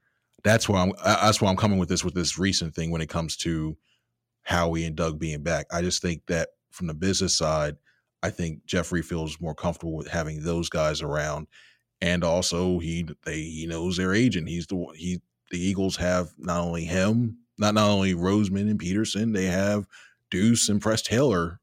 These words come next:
all share the same agent. So I, that's why I think that it really looks like they're all gonna be together and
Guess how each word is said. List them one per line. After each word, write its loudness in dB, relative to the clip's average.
all 6
share 2
the 2
same 0
agent. -4
So -2
I, 4
that's 2
why 2
I 2
think 0
that 2
it 4
really 4
looks 0
like 2
they're 2
all 2
gonna -2
be -2
together 2
and -4